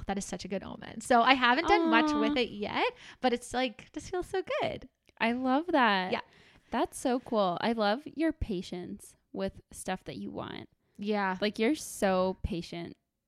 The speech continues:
Speaker 1: Yeah.
Speaker 2: I
Speaker 1: I
Speaker 2: feel
Speaker 1: think
Speaker 2: like
Speaker 1: that
Speaker 2: you've
Speaker 1: takes a
Speaker 2: learned
Speaker 1: long
Speaker 2: it.
Speaker 1: time, though.
Speaker 2: Yeah.
Speaker 1: Yeah.
Speaker 2: 'Cause I think most people, they're like, "Oh, I want tarot cards. Like, I'll just go buy them," or, like, buy them online, which is fine. Like, there's way worse things you could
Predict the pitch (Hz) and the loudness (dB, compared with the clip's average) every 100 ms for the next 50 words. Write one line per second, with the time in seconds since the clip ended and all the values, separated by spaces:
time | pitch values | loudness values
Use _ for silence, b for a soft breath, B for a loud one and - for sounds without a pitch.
0 | _ _ _ 196 208 190 185 - _ _ | _ _ _ -4 -2 -2 -6 -14 _ _
1 | _ _ _ _ _ 277 311 277 294 480 | _ _ _ _ _ 2 6 6 6 4
2 | 330 359 220 226 240 233 180 208 202 208 | 4 6 6 6 6 4 2 0 0 2
3 | 170 208 214 220 220 - b b b b | 2 -2 -6 -6 -4 -6 b b b b
4 | b - 233 220 214 247 262 180 196 - | b -4 -2 -2 -2 -2 0 0 -2 -6
5 | 185 175 175 180 180 - 190 180 180 - | -6 -4 -4 -4 -4 0 0 0 -4 -6
6 | 185 151 - - 185 185 - - 196 - | -6 -6 -8 -10 -10 -10 -10 -10 -10 -8
7 | 78 85 190 - _ _ _ _ - 80 | -6 -6 -8 -14 _ _ _ _ -6 -6
8 | - - - - - - - 185 190 190 | -8 -10 -8 -8 -8 -10 -8 -6 -6 -4
9 | 190 - 220 190 151 - _ _ _ _ | -4 -4 -6 -6 -8 -12 _ _ _ _
10 | _ - 185 - - 147 139 - - - | _ -6 -4 -4 -6 -8 -10 -14 -14 -12
11 | - 67 71 - - 65 - - - | -10 -10 -10 -12 -14 -14 -16 -16 -16